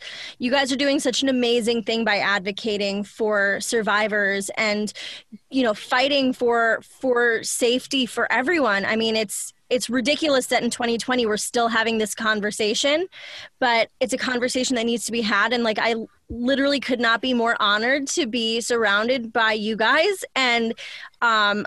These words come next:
I'm really, really grateful that you came on the podcast today and wanted to talk about this and continue to fight for it. And I'm happy to help in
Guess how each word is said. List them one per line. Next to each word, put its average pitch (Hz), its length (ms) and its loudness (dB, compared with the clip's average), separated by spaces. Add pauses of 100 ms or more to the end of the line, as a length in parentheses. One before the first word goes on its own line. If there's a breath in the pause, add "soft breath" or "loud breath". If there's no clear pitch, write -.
I'm 240 320 0
really, 254 400 0
really 240 400 2
grateful 240 440 0
that 247 100 4
you 240 220 -2
came 247 240 0
on 240 100 2
the 233 80 0
podcast 240 600 -2
today 226 340 2
and 214 460 0
wanted 240 400 0
to 240 60 -4
talk 214 260 -2
about 202 200 0
this 202 240 -2
and 220 160 -2
continue 226 360 -2
to 214 60 -2
fight 208 240 -2
for 214 160 0
it. 208 120 0
And 208 320 -2 (320 loud breath)
I'm 247 140 0
happy 240 300 0
to 240 100 2
help 240 280 0
in 240 160 0